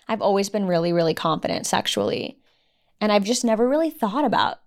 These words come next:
the way that I was being perceived by my partner.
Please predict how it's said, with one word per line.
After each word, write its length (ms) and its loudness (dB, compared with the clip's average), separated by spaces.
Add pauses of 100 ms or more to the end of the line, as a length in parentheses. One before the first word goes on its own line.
(1700)
the 160 -2
way 240 2
that 160 0
I 160 4
was 260 -8 (600)
being 280 2
perceived 500 -2
by 100 4
my 140 0
partner. 600 0